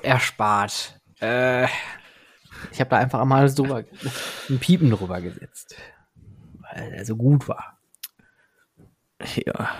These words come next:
Speaker 1: Ja. Sorry.
Speaker 2: So,
Speaker 1: Ich, ich, ich muss sagen,
Speaker 2: machen wir
Speaker 1: ich bin,
Speaker 2: weiter.
Speaker 1: ja,
Speaker 2: Ich,
Speaker 1: genau,
Speaker 2: ich,
Speaker 1: machen wir
Speaker 2: ich
Speaker 1: weiter.
Speaker 2: möchte
Speaker 1: Ja, was? Ich, ich wollte noch kurz zum Jada Park eine Sache sagen, äh, bevor ich mich selber wieder in meiner Melancholie hier fallen lasse. Ähm,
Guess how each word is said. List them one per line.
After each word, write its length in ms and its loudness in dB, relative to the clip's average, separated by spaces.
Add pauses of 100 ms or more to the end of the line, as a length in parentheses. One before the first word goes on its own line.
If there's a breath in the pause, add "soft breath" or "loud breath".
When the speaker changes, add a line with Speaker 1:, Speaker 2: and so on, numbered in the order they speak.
(420 loud breath)
Speaker 1:
Ja. 300 -12 (300 loud breath)
Sorry. 240 4
Speaker 2:
So, 400 4
Speaker 1:
Ich, 80 2
ich, 100 4
ich 100 6
muss 120 6
sagen, 220 6
Speaker 2:
machen 0 -
wir 80 8
Speaker 1:
ich 40 6
bin, 80 8
Speaker 2:
weiter. 240 4
Speaker 1:
ja, 200 8
Speaker 2:
Ich, 80 4
Speaker 1:
genau, 220 8
Speaker 2:
ich, 60 8
Speaker 1:
machen 180 8
wir 120 8
Speaker 2:
ich 60 2
Speaker 1:
weiter. 240 6
Speaker 2:
möchte 200 0 (140)
Speaker 1:
Ja, 260 2
was? 240 -2
Ich, 180 2
ich 120 2
wollte 160 6
noch 220 4
kurz 180 -2
zum 100 4
Jada 160 4
Park 220 -2
eine 180 6
Sache 220 2
sagen, 320 4 (340 loud breath)
äh, 60 -2
bevor 240 4
ich 60 4
mich 140 6
selber 260 6
wieder 180 6
in 80 6
meiner 180 6
Melancholie 520 4
hier 160 6
fallen 300 6
lasse. 280 2 (480 loud breath)
Ähm, 500 6